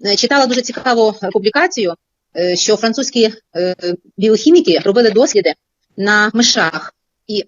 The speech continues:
на жаль, у мишей виникали, виникало таке захворювання, як рак, коли,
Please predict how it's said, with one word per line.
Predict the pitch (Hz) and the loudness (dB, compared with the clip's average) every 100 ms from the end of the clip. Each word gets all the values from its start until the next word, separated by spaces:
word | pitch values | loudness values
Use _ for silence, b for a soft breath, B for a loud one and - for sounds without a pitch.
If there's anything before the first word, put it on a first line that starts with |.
| - | -6
на | 190 | -4
жаль, | 202 233 208 - | -2 -2 -2 -8
у | 196 | -12
мишей | 185 240 302 - _ _ - | -6 -2 -2 -6 _ _ -8
виникали, | 190 185 233 247 233 240 _ _ _ _ _ _ | -6 -2 -2 0 0 -2 _ _ _ _ _ _
виникало | 170 185 185 220 208 | -10 -8 -2 -2 0
таке | 202 | -2
захворювання, | 185 180 180 190 226 | -2 -2 -2 0 0
як | 180 165 | 2 0
рак, | 139 - _ _ - | 0 -4 _ _ -4
коли, | 185 208 247 | 0 2 0